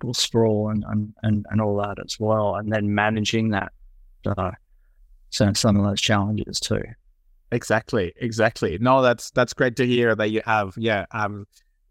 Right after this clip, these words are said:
Speaker 2: user access controls, data access controls, uh, row level security. I think that that's phenomenal. And then being able to build reusable data assets, I think that would give a lot of, um,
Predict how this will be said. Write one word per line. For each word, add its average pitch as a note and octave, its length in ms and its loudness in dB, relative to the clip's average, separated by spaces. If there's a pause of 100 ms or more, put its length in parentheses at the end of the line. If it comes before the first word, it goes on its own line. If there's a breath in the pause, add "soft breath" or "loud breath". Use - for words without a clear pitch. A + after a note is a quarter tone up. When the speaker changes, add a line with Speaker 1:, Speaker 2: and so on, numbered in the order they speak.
Speaker 2:
user C#3 440 4
access C3+ 320 0
controls, A#2+ 600 -2
data C3+ 600 0
access C3+ 400 -4
controls, A#2+ 760 0 (100)
uh, F#2+ 300 -2
row C3 320 4
level C3 520 0
security. B2 680 0
I G#2+ 120 -2
think A#2+ 180 0
that A2 160 2
that's A2 140 -2
phenomenal. G#2 500 -4
And A2 140 -2
then A#2+ 100 2
being B2 220 2
able A2+ 220 0
to - 200 -6
build A2+ 400 2 (420)
reusable A#2 680 2
data A2 240 2
assets, G2 600 0 (300)
I G2 100 -8
think G#2+ 340 0
that G#2 280 2 (220)
would A2 360 2
give A2 300 2
a G#2 100 4
lot A2 160 2
of, G#2+ 180 -4 (400)
um, G2+ 380 0